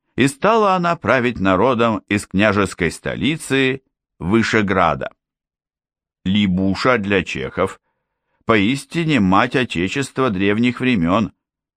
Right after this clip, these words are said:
все равно как княгиня Ольга на Руси. Правда, она не стала христианкой,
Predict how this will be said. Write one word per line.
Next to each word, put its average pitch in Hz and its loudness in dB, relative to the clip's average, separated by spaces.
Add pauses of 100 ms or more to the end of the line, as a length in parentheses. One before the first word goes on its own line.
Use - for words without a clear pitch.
(300)
все 151 0
равно 170 0
как 160 -2
княгиня 123 0
Ольга 135 0
на 98 2
Руси. 92 -2 (880)
Правда, 113 4
она 117 2
не 120 0
стала 123 0
христианкой, 175 -4